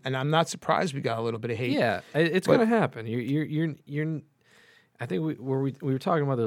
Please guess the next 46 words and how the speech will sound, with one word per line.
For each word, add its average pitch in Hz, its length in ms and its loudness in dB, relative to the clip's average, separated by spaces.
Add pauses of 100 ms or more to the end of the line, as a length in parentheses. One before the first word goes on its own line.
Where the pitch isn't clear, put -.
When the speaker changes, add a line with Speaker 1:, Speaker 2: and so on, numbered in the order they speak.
Speaker 2:
a - 20 -2
little 107 220 0
earlier, 101 480 -2
that 98 160 -6
there's, 104 420 -10 (240)
actually, 117 420 -2
it - 20 -6
was 101 100 -6
the 98 100 -6
very 107 240 0
first 117 280 -2
episode 110 400 2
we 104 160 -6
ever 117 260 0
did. 104 320 -2 (180)
Speaker 1:
Mm-hmm. 110 300 2 (1400)
Speaker 2:
N-, 107 300 -8 (100)
you're 110 180 -4
never 113 540 2
going 104 380 0
to 98 80 -4 (160)
please 98 720 -6 (880)
every, 98 240 -4 (240)
Speaker 1:
Nope. 131 160 2
Speaker 2:
everybody. - 420 -8
Speaker 1:
There's 120 160 -6
Speaker 2:
It's - 80 -14
Speaker 1:
always 143 300 4
Speaker 2:
just 117 80 -4
Speaker 1:
gonna 120 160 4
be - 60 4
Speaker 2:
not 107 80 2
Speaker 1:
somebody 147 460 0
who's 120 120 0
Speaker 2:
gonna 110 140 -2
Speaker 1:
gonna 123 100 -4
have 131 160 -2
a 123 40 -4
problem 131 460 -2
with 127 140 -8
something. 110 280 -8
Speaker 2:
Always 113 280 4
gonna 104 160 -2
be 98 140 -2
a 98 80 -6
hater. 98 360 -12